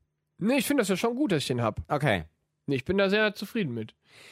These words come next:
Speaker 1: Also der, ein, ein Platz wäre mir auf jeden Fall der Millennium Falke,
Speaker 2: Mhm.
Speaker 1: den ich mir für meine Quarantäne dann gekauft habe. Ähm, was hab ich mir denn?
Speaker 2: Ja, komm, dann mach
Speaker 1: Ich
Speaker 2: ich,
Speaker 1: hab,
Speaker 2: weiter
Speaker 1: mach
Speaker 2: mit
Speaker 1: du mal
Speaker 2: meinem.
Speaker 1: weiter.
Speaker 2: Ich würde sagen, auf jeden Fall dieses Fitnessrad.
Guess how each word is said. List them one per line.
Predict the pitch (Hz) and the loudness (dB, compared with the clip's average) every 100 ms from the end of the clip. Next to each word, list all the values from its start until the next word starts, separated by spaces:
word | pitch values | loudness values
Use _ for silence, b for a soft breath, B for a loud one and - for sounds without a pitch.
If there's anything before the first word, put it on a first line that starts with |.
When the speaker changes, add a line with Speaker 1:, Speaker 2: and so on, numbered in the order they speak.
| B B B | B B B
Speaker 1:
Also | 139 156 | 0 2
der, | 156 170 196 | 2 2 4
ein, | 190 220 | 2 2
ein | 202 214 | 0 0
Platz | 226 208 | 0 0
wäre | 208 202 | 2 2
mir | 196 | 0
auf | 185 | 0
jeden | 196 | -2
Fall | 190 | 0
der | 180 | 0
Millennium | 175 170 165 117 | 0 0 0 -2
Falke, | 110 113 104 | -6 -12 -6
Speaker 2:
Mhm. | 110 113 120 160 _ _ _ _ _ _ 139 | -2 0 -2 -4 _ _ _ _ _ _ 0
Speaker 1:
den | 139 | 2
ich | 131 | 4
mir | 131 127 | 4 2
für | 131 | 2
meine | 127 120 | 0 0
Quarantäne | 123 120 120 143 131 | 0 0 0 -2 -4
dann | 123 110 _ _ B B B B B B B | -6 -12 _ _ B B B B B B B
gekauft | 127 139 131 120 - | -6 2 2 2 2
habe. | 127 120 120 151 240 330 b b b b b b b _ _ _ | 4 4 4 2 2 0 b b b b b b b _ _ _
Ähm, | 139 135 131 131 131 131 127 127 123 | -2 2 2 2 0 -2 -2 -4 -4
was | 113 - | -6 -8
hab | |
ich | 117 | -14
mir | 101 | -14
denn? | 123 - - | -18 -20 -2
Speaker 2:
Ja, | 135 | 0
komm, | 180 139 | 2 2
dann | 113 | 2
mach | 156 | 2
Speaker 1:
Ich | |
Speaker 2:
ich, | 175 | 2
Speaker 1:
hab, | |
Speaker 2:
weiter | 156 139 170 | 2 4 2
Speaker 1:
mach | 185 | 2
Speaker 2:
mit | 233 | 4
Speaker 1:
du | |
mal | 226 | 4
Speaker 2:
meinem. | 190 | 4
Speaker 1:
weiter. | 160 127 107 120 B B | 2 2 -2 -6 B B
Speaker 2:
Ich | 202 - | -2 -2
würde | 160 175 156 | 0 0 2
sagen, | 127 139 147 151 160 156 _ _ _ _ _ _ _ - | 2 4 2 0 -2 -6 _ _ _ _ _ _ _ -8
auf | 110 113 | -6 -2
jeden | 117 151 147 | 0 0 -2
Fall | - 117 117 | 0 0 2
dieses | 120 110 - | 0 -2 -2
Fitnessrad. | 117 101 85 - 73 73 | -4 -4 -6 -6 -8 -10